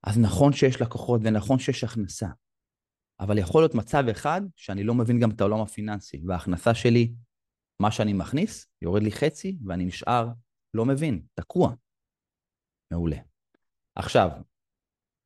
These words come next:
אני עם עצמי ישבתי וישבתי, ממש ישבתי, כי הוא זה.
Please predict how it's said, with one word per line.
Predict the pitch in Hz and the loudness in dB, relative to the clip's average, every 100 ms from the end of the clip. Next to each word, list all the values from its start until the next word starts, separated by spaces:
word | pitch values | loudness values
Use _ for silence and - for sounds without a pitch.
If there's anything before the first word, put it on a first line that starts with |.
| - | 0
אני | 120 202 | 4 6
עם | 190 | 6
עצמי | 123 - 160 160 160 - | 4 0 0 0 -4 -10
ישבתי | - - 127 120 - 123 120 90 | -14 0 2 2 0 -2 -2 -2
וישבתי, | 87 80 110 98 - 110 98 - 69 | -4 0 0 0 -2 -8 -8 -8 -6
ממש | 107 160 180 | 2 2 4
ישבתי, | 135 175 175 - - | 2 2 2 -2 0
כי | 117 | 2
הוא | 135 | 2
זה. | 127 143 | 0 -2